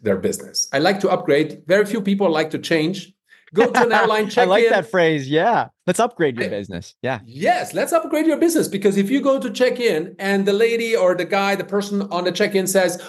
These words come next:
Speaker 1: "Oh, Mike, I have an, I have a news for you. Your flight changed." Say, "I don't wanna hear." But if they say, "I have news for you, Mike.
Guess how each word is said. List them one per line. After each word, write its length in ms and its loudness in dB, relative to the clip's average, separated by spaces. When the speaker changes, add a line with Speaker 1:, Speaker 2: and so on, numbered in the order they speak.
Speaker 1:
"Oh, 140 4
Mike, 340 2
I 80 0
have 240 2
an, 180 -4
I 80 -8
have 220 -2
a 20 2
news 240 0
for 80 0
you. 320 0
Your 280 2
flight 380 0
changed." 440 0
Say, 180 -2
"I 120 2
don't 100 0
wanna 140 -4
hear." 340 -8
But 260 0
if 260 -2
they 200 2
say, 680 0
"I 100 -2
have 220 0
news 240 -4
for 120 0
you, 160 0
Mike. 400 -6